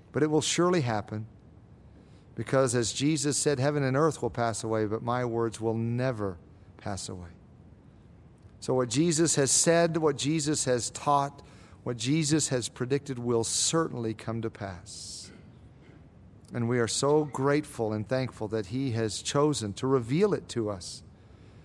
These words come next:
Maybe all of our questions aren't answered, but so much has been said about what the future holds.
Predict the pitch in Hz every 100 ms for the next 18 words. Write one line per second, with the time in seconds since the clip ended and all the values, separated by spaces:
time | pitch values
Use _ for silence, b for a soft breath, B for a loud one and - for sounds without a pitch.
0 | B B B 143 160 180 175 156 165 160
1 | 139 135 120 - - 135 - 127 117 120
2 | 117 117 107 - 120 143 - - - -
3 | - - - - - - - - 123 -
4 | - 165 170 160 139 131 104 113 113 -
5 | 135 117 95 - - - - - - -
6 | - 117 113 113 120 123 127 - 123 117
7 | - 113 104 98 - - -